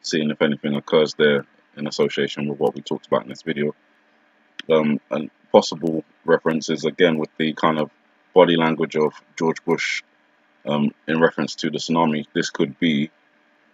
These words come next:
you know, the explosion at the dam and the dam walls breaking, and then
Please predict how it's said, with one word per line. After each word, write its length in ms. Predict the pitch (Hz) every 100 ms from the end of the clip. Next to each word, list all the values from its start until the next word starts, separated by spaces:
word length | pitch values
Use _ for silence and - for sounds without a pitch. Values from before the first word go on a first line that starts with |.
| _ _ _ - - _ _ _ _
you 180 | 80 82
know, 180 | 80 76 -
the 120 | 78
explosion 760 | 71 - - 90 85 82 76 73 _
at 180 | 85 -
the 80 | -
dam 380 | - 87 76 76
and 100 | 76
the 60 |
dam 320 | - 82 78
walls 240 | 80 78 73
breaking, 500 | - 85 - 73 76 _ _ _ -
and 220 | 76 76
then 380 | 85 76 73